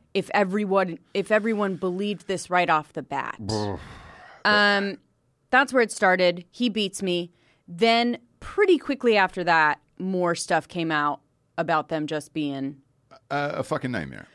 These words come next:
Speaker 1: kinda crazy, but that couple.
Speaker 2: They're both crazy.
Speaker 1: We even said this, I think.
Speaker 2: Yes.
Speaker 1: If you could, pl-, we would play the tape on that episode where we were just like, "You know, those relationships, they're just,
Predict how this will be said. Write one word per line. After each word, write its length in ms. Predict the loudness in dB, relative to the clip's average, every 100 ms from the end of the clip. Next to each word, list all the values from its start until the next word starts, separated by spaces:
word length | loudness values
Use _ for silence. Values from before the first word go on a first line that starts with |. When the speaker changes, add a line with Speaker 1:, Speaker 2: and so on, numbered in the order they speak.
| _
Speaker 1:
kinda 220 | 0 0
crazy, 320 | 0 0 0
but 260 | -4 -6 2
that 200 | 2 4
couple. 240 | 2 2 4 4
Speaker 2:
They're 100 | 4
both 180 | 2
crazy. 580 | -6 0 2 2 -4 -10 0
Speaker 1:
We 180 | 2 2 2
even 280 | 2 2
said 240 | 2 2 2
this, 160 | -2
I 100 | -2
think. 380 | -4 -10 -12 -8
Speaker 2:
Yes. 140 | -4 0
Speaker 1:
If 80 | 2
you 100 | 2
could, 220 | 0 -4
pl-, 220 | -16 -12
we 240 | -6 -4 -2
would 320 | -2 -4 _
play 320 | 0 4 4
the 140 | 2 -2
tape 280 | -2 -2
on 140 | -4 -4
that 180 | -4 -4
episode 380 | -8 -8 -8 -6
where 120 | -4
we 80 | -2
were 100 | -4
just 140 | -6
like, 180 | -10 -2
"You 100 | 0
know, 260 | 2 0 0
those 260 | -2 -2
relationships, 920 | -4 0 0 0 -2 -2 -2 -4 -6 -6
they're 120 | -4
just, 540 | 0 0 0 -6 -18